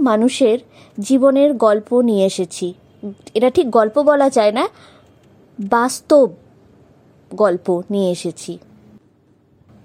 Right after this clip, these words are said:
শারীরিক প্রতিবন্ধকতাকে হারালো পরিশ্রম ও অদম্য জেদ। হুইলচেয়ারে বসেই ইউপিএসসি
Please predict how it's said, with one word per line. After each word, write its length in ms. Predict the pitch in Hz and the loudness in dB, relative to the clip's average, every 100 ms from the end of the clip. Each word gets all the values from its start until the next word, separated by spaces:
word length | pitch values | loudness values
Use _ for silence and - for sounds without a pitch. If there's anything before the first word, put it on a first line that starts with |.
| _ - | _ -6
শারীরিক 480 | 285 269 294 339 - | 0 2 2 0 2
প্রতিবন্ধকতাকে 1080 | 302 302 302 311 294 311 311 294 294 285 302 | 0 2 2 2 2 2 0 0 0 2 0
হারালো 540 | 269 247 233 247 240 | 2 2 2 2 0
পরিশ্রম 680 | 262 269 277 285 - 311 294 - | 0 0 0 -2 2 2 2 2
ও 280 | 247 262 262 | 4 4 2
অদম্য 540 | 214 202 226 226 233 | -2 2 0 2 -2
জেদ। 260 | 196 170 165 - - _ _ _ _ _ - _ _ 208 | -2 -6 -8 -12 -20 _ _ _ _ _ -20 _ _ 0
হুইলচেয়ারে 640 | 247 269 262 311 302 320 | 2 2 2 2 4 4
বসেই 600 | 254 269 - 285 240 285 - 240 | 4 2 4 2 2 -2 -8 -4
ইউপিএসসি 840 | 254 262 285 285 269 - 269 269 | -2 0 0 0 0 -6 -2 -2